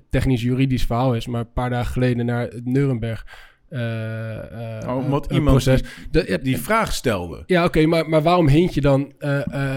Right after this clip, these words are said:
Speaker 1: eh, daarnaar? Want
Speaker 2: Nee,
Speaker 1: dan
Speaker 2: die,
Speaker 1: wo-,
Speaker 2: die
Speaker 1: dan geef je
Speaker 2: persoon
Speaker 1: toch bepaalde mensen weer een
Speaker 2: Nee,
Speaker 1: stok om
Speaker 2: die
Speaker 1: mee te
Speaker 2: persoon
Speaker 1: slaan.
Speaker 2: stelde die vraag. In Zoetermeer was die persoon al aanwezig.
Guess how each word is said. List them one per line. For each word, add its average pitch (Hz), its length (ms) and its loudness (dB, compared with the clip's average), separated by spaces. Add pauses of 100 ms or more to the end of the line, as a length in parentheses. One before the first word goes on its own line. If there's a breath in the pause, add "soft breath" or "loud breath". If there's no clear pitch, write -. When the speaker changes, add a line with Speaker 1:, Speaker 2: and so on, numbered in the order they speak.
(120)
Speaker 1:
eh, 139 240 -2
daarnaar? 151 460 4
Want 151 60 -2
Speaker 2:
Nee, 143 100 0
Speaker 1:
dan 180 80 2
Speaker 2:
die, 175 100 2
Speaker 1:
wo-, 160 80 -4
Speaker 2:
die 165 80 0
Speaker 1:
dan 190 140 6
geef - 60 2
je 190 60 4
Speaker 2:
persoon 165 220 6
Speaker 1:
toch - 80 2
bepaalde 160 360 4
mensen 147 260 2
weer 147 80 -2
een 156 80 -6
Speaker 2:
Nee, 175 100 -4
Speaker 1:
stok 247 120 0
om 190 120 2
Speaker 2:
die 151 100 2
Speaker 1:
mee 135 100 4
te 131 60 6
Speaker 2:
persoon 208 200 0
Speaker 1:
slaan. 135 140 2
Speaker 2:
stelde 240 500 -2
die 156 180 -8
vraag. 185 380 -4
In 135 180 -2
Zoetermeer 151 680 0
was 135 200 -2
die 110 120 -8
persoon 101 380 -6
al 92 220 -6
aanwezig. 113 520 -6